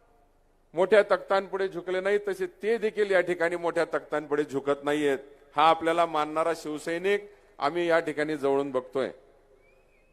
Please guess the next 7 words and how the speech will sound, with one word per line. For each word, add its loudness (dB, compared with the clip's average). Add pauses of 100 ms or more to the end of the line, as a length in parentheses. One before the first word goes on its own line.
(120)
या 4
निवडणुकीमध्ये, 2
साहेब, 4 (1500)
आमच्या 2
मतदारसंघामध्ये 2
अनेक 2
आश्वासनं 2